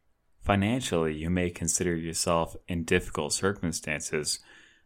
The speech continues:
or in a position wherein you can add to your earthly goods.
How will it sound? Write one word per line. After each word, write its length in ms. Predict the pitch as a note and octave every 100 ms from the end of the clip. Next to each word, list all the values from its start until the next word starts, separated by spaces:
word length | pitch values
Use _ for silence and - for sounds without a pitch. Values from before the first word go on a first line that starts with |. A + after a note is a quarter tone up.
| _ _ -
or 180 | F#2+
in 80 | G2
a 60 | F#2
position 800 | - - A2+ A#2 F#2+ D#2+ D#2 D#2
wherein 480 | E2+ E2+ E2+ E2
you 320 | D#2+ F2+ F2+ E2
can 240 | - E2+ -
add 520 | G2+ F#2+ E2 D#2+ E2 _ -
to 100 | -
your 180 | E2 D2+
earthly 440 | C2+ D#2+ - D2
goods. 540 | D#2 E2 D2 - -